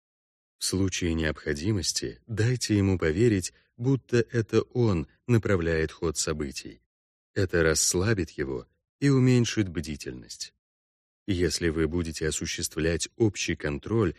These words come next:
определяя основное направление и структуру схватки, то сможете обратить любые уловки противника себе на пользу.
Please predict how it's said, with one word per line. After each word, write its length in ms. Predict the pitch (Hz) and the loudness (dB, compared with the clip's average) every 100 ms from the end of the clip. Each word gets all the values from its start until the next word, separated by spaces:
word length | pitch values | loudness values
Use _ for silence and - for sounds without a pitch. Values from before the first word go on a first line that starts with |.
| _ - | _ -8
определяя 640 | - 117 113 110 101 98 | 0 2 2 2 4 2
основное 420 | 92 104 98 90 | 0 0 0 2
направление 640 | 87 92 92 92 90 85 - | 0 -2 -2 0 0 -2 -4
и 140 | - | -4
структуру 680 | - - 104 - 85 76 71 | -4 -4 -6 -6 -4 -4 -4
схватки, 680 | - 98 98 - - 67 - _ _ _ _ | -2 0 0 -4 -8 -8 -8 _ _ _ _
то 160 | 113 101 | 0 2
сможете 540 | - 117 117 113 - | 2 4 4 4 2
обратить 560 | 101 101 101 - 113 - | 2 2 2 0 -2 2
любые 440 | 101 101 107 95 | 4 4 4 4
уловки 420 | 85 85 78 - | 2 0 0 -4
противника 800 | - 73 71 117 104 78 - 69 - _ _ _ | -8 -6 -4 -2 -2 -2 -6 -8 -10 _ _ _
себе 440 | - - 127 98 87 | -2 2 2 2 0
на 160 | 80 | -2
пользу. 560 | 80 73 64 62 58 | -4 -8 -8 -8 -12